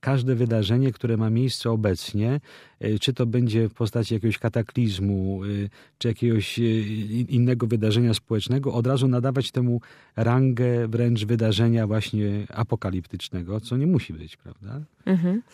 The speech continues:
Speaker 2: E, d-, drodzy państwo, ale powiedzmy także o,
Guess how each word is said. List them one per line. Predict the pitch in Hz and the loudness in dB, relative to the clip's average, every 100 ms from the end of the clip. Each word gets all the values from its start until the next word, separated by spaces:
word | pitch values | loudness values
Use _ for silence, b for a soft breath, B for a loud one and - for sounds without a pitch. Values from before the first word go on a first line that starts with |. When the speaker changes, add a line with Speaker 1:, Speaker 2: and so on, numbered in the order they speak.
| B B - | B B -2
Speaker 2:
E, | 170 | -2
d-, | 156 170 | 0 -2
drodzy | 170 170 165 | 0 -2 0
państwo, | 180 202 - 175 160 151 | 0 0 0 0 0 0
ale | 160 165 | 0 -2
powiedzmy | 160 160 170 - 165 | -2 -2 -2 -2 -2
także | 160 151 151 185 214 - | -2 -2 0 0 0 -2
o, | - 165 180 180 | -2 0 0 0